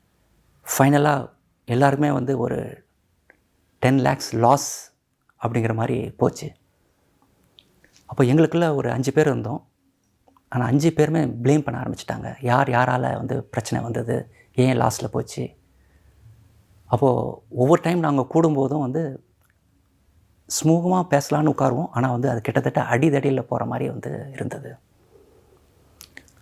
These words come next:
அப்போ எல்லாரும் பார்த்துட்டு, "சரி, ஓகே கிஷோர், நீ ரொம்ப அமைதியா இருப்ப, நீ வந்து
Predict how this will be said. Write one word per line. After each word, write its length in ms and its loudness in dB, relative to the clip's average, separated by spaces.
அப்போ 200 0
எல்லாரும் 340 2
பார்த்துட்டு, 260 -2
"சரி, 240 -2
ஓகே 320 -4
கிஷோர், 260 -2
நீ 460 -2
ரொம்ப 300 4
அமைதியா 380 2
இருப்ப, 320 -4
நீ 200 -4
வந்து 640 -4